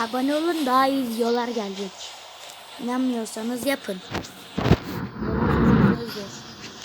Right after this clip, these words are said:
Ya da herkes yorum atsın, videosunu çekin.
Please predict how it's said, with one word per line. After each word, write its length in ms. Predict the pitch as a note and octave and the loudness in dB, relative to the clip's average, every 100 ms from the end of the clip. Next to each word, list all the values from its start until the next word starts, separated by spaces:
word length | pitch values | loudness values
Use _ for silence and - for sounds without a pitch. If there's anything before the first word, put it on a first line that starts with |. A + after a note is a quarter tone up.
| - - - - - - - - - _ - - - - - - | -16 -16 -6 -6 -6 -18 -20 -20 -20 _ -20 -20 -20 -20 -20 -16
Ya 140 | C4+ D4 | -8 -4
da 160 | D#4 | -2
herkes 320 | D#4 D4+ E4 | -2 0 0
yorum 260 | D#4 D#4 F4 | 2 2 2
atsın, 280 | E4+ - E4+ | -2 -2 4
videosunu 320 | - - - | 6 6 0
çekin. 380 | - - - | -2 -4 -2